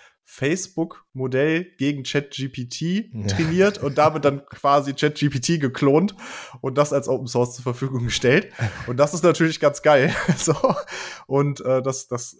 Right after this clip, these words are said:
Speaker 1: aber es ist ja trotzdem hinterher. Also es ist, es ist ja immer hinterher und nicht auf dem Stand, auf dem Chat G P T ist.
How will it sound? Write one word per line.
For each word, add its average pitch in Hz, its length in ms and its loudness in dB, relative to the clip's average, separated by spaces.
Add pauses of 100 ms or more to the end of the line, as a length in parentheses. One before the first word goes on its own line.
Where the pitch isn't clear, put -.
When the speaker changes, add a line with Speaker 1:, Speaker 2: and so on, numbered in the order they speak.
(140)
Speaker 1:
aber 147 200 4
es 143 120 0
ist 156 100 -4
ja 156 80 4
trotzdem 143 640 -4
hinterher. 127 600 -2 (160)
Also 117 220 -2
es 120 80 -8
ist, - 280 -12
es 120 120 -12
ist 120 100 -8
ja 127 80 0
immer 131 220 0
hinterher 123 420 2
und 113 120 -2
nicht 120 140 -6
auf 104 100 -4
dem 117 120 -8
Stand, 120 300 -4
auf 110 160 -6
dem 113 300 -6
Chat 120 180 -8
G 107 100 -10
P 101 80 -16
T 131 160 -8
ist. 143 240 -4